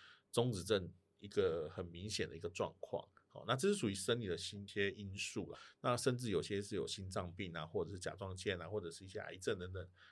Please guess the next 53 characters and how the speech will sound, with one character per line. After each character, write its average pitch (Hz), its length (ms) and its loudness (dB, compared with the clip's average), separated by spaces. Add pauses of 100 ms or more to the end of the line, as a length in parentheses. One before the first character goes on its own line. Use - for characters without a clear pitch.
都 135 120 -2
会 160 120 6
造 147 240 6
成 - 180 -2
他 95 160 -6
睡 95 300 2
眠 85 260 -10
不 - 80 -8
太 101 240 -4
好 - 220 -12
的 - 100 -12
因 - 80 -14 (140)
素。 - 240 -12 (300)
不 131 100 2
过 190 80 10
这 202 140 12
不 156 100 8
是 135 100 6
我 135 60 10
们 92 100 2
今 95 140 -4
天 98 80 -2
要 92 100 2
讨 - 200 -6
论 82 160 -4
的 78 40 -10
主 80 200 -14
题。 - 240 -20 (280)
今 - 140 -4
天 139 80 0
想 107 140 0
跟 104 160 -2
大 110 100 6
家 107 80 6
分 107 260 4
享 85 220 0
的 55 100 -8
是， 85 320 -6 (360)
其 - 160 -4
实 131 120 -2
有 107 60 4
些 104 100 -4
心 120 300 -2
理 95 60 -4
因 82 200 -8
素 90 440 -8
会 107 80 -4
造 98 200 0
成 90 300 -4
你 92 80 -8
的 - 260 -10
睡 - 360 0
眠 92 280 -10